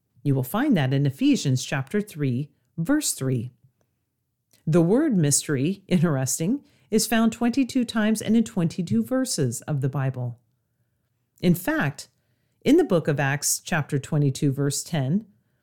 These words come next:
after Paul is knocked off of his horse and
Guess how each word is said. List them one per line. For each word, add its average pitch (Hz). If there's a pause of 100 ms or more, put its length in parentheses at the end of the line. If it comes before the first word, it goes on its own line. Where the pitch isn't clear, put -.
(300)
after 165
Paul 160
is 147
knocked 151
off 139
of 139
his 135
horse 147 (540)
and 147